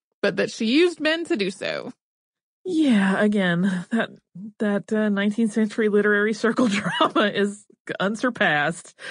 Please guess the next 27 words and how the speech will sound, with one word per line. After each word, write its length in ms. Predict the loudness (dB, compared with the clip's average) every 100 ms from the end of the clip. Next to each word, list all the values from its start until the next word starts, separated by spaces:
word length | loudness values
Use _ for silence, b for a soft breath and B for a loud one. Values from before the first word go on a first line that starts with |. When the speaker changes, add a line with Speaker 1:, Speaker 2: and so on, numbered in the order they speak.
| B B -2
Speaker 2:
Uh, 380 | 2 2 0 -2 0
when 180 | 0
Edgar 300 | 2 0 2
Allan 260 | 2 2 0
Poe 240 | 0 2
died 480 | 2 2 2 0 0
on 200 | -2 -2
October 380 | -2 -2 -2 -2
seventh, 440 | -2 -2 -2 -4 -4
eighteen 340 | -6 -2 -4
forty-nine, 920 | 0 -2 0 2 2 2 0 -2 -4 -6 -2
Griswold 640 | 2 2 2 2 2 0
became 300 | -2 -2 2
his 180 | 2 2
literary 580 | 0 0 2 2 0 0
executor. 840 | -2 0 -2 -2 -6 -6 -8 -10 -14 _ B B B B
He 160 | -4
claimed 440 | -2 0 2 2 2
that 180 | 0 2
Poe 220 | 2 4
had 160 | 2
requested 520 | 0 0 0 0 -2 2
this 360 | 2 2 -2
and 200 | -4 -2
that 140 | -2 -2
Poe's 340 | 0 2 2
relatives 800 | 0 0 0 0 0 -4 -12